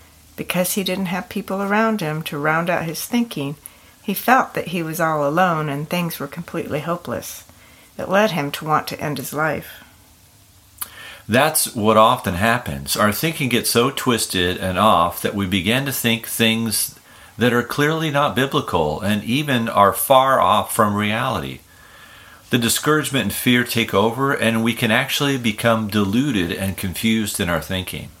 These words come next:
Speaker 2: That's a very dangerous place. That's what sends us into that spiral of discouragement, depression, and fear.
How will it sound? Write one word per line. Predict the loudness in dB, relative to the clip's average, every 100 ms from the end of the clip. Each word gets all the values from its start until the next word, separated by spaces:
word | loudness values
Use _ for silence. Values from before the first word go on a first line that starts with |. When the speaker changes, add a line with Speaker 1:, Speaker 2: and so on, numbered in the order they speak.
| -20 -20 -18 -18 -20 -8
Speaker 2:
That's | -2 0 0
a | 0
very | 2 2
dangerous | 0 0 -2 -6
place. | -2 -2 -2 -4 -6 -4
That's | -2 0 0
what | -2 -2
sends | 0 -2 0
us | 0 0
into | -2 -2 -2 -2 0
that | 0 0
spiral | 0 4 4 4 2 0
of | -2
discouragement, | -2 -2 0 0 0 -2 -4 -4
depression, | -8 0 0 0 -4 -6
and | -6 -8
fear. | -6 -6 -6 -8